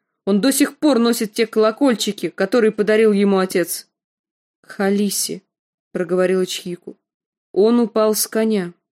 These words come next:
Дрожа с полными внезапных слез глазами, Дэнни отвернулась от них. «Он упал с коня».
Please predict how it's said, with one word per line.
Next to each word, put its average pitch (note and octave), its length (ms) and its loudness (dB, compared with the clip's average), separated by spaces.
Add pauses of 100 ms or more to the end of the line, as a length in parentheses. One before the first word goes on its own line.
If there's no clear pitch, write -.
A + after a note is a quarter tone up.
(580)
Дрожа G#3 440 0
с - 100 -8
полными A3+ 460 0
внезапных G3 480 -2
слез G3 240 -6
глазами, A3 560 -2 (420)
Дэнни G#3 240 2
отвернулась F#3+ 640 -4
от F3 140 -12
них. F3 260 -14 (880)
«Он A3 220 2
упал B3+ 340 0
с - 140 -4
коня». A3 560 -2